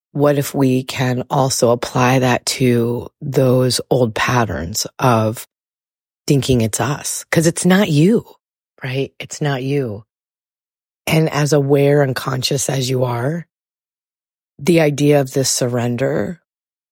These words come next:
is going to create so much more power, so much more of you being able to embody your true identity in the world,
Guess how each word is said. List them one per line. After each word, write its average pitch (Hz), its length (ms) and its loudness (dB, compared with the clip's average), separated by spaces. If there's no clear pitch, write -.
is 151 240 2
going 135 680 0
to 117 340 -4
create 127 680 -8
so 175 500 2
much 139 480 -2
more 123 680 -4
power, 143 840 2
so 170 300 2
much 170 300 0
more 143 880 0
of 139 200 -2
you 143 380 0
being 139 280 0
able 135 220 -2
to 139 320 -4
embody 127 800 -2
your 123 720 0
true 139 320 2
identity 127 880 2
in 180 160 2
the 180 80 4
world, 185 640 2